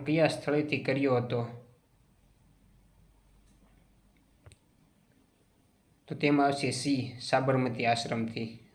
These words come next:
પ્રશ્ન નંબર બાર, આઝાદી સમયે જૂનાગઢના નવાબ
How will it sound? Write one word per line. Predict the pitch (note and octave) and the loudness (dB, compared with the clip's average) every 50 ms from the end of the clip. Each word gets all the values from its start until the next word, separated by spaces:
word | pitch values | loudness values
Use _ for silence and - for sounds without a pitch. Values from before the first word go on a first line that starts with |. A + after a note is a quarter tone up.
| _ _ _ _ _ | _ _ _ _ _
પ્રશ્ન | - D3+ D3 D3 - - C#3+ | -2 -2 -2 -2 -2 -2 -2
નંબર | C3+ C3 C3+ C3 C3 | 0 0 0 2 2
બાર, | B2+ B2 A2+ A2 - - - - - - _ - - - - - - - - - - - - - - - - - - - - - - - - - - - - - - - - - - - | 2 2 2 0 -4 -10 -16 -20 -20 -20 _ -20 -20 -20 -20 -20 -20 -20 -20 -20 -20 -20 -20 -20 -20 -20 -20 -20 -20 -20 -20 -20 -20 -20 -20 -20 -20 -20 -20 -20 -20 -20 -20 -20 -6 -2
આઝાદી | C#3 B2+ C3 D3+ D#3 D#3 E3 D#3 | 0 0 2 2 2 2 2 0
સમયે | D3 - C#3+ C#3+ D3+ D#3+ D#3 D3+ B2+ A2+ | 0 0 2 2 4 4 4 2 2 2
જૂનાગઢના | B2+ B2+ C#3 C#3 C#3 C#3+ C#3+ D3 D3+ C#3 B2+ B2 | 0 0 2 2 2 0 0 2 2 2 2 2
નવાબ | B2 C3+ D3 C#3+ B2+ - | 2 2 2 2 2 -2